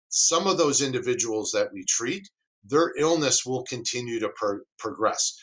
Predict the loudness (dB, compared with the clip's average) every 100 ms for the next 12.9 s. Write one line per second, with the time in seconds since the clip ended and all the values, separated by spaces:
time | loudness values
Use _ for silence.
0 | _ -8 -2 0 0 0 2 0 2 0
1 | 0 -2 -6 0 0 0 -4 -8 -8 -8
2 | -8 -14 -20 _ -20 -20 -16 -6 0 2
3 | 4 2 2 2 2 4 6 6 4 2
4 | -2 -8 0 0 2 2 4 2 2 -6
5 | -8 -4 -4 -4 -2 2 4 4 2 2
6 | 0 0 0 2 2 2 2 0 -4 -6
7 | -4 -4 -4 -6 -12 -10 0 4 4 2
8 | 0 -2 -2 -10 -18 -6 2 4 4 0
9 | 0 2 4 4 4 4 0 -2 _ _
10 | -4 -2 -2 0 2 2 0 0 0 0
11 | 0 2 0 -2 0 0 0 -10 -4 2
12 | 4 4 2 2 4 4 2 0